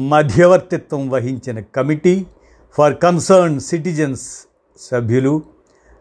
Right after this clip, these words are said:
దాని కన్వీనర్ ఎస్ఆర్ శంకరన్ని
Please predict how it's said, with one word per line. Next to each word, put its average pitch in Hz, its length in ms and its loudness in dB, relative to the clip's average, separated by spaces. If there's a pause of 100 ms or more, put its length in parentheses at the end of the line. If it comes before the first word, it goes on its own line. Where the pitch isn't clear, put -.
దాని 127 440 0 (840)
కన్వీనర్ 143 500 4 (220)
ఎస్ఆర్ 123 500 -2
శంకరన్ని 147 920 -2